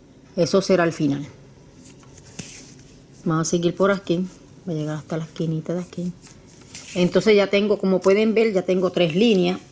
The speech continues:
<clears throat> Y dice que tengo que hacer cuántas. Una, dos, tres, cuatro, cinco. Vamos a hacer cinco líneas completas. Ya tenemos tres.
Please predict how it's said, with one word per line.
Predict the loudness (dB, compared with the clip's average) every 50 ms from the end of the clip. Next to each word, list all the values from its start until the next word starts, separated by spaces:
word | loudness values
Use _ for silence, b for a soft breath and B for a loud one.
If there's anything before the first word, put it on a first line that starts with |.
| -12 -10 -6
<clears throat> | -6 -6 -6 -6 -8 -16 -18 -20 -20 -20 -20 -20 -14 -12 -12 -2 2
Y | 4 4
dice | 6 4 4 2 2 2 2 2
que | 2 0 0
tengo | 2 2 0 2
que | 0 -2
hacer | -2 2 2 0 0 0
cuántas. | 0 0 0 0 0 -2 -4 -6 -8 -10 -12 -18 -20 -20 B B B B B B B B B B 2
Una, | 4 4 6 6 4 4 2 0 -2 -2 -6 -8 -2
dos, | 2 4 4 6 6 4 2 -2 0 0
tres, | 2 4 4 4 4 2 -4 -2
cuatro, | 2 6 6 8 8 6 4 2 -4
cinco. | -6 -6 -8 -6 -6 -4 -4 -4
Vamos | -4 -4 -4 -4 -4
a |
hacer | -2 0 0 0 -2
cinco | -2 2 2 2 2 2 2 2 2
líneas | 2 2 0 0 -2 -4
completas. | 0 0 2 2 4 4 4 4 4 4 0 0
Ya | 0 0
tenemos | 0 2 2 4 4 2 2 0 0 0
tres. | 0 2 2 0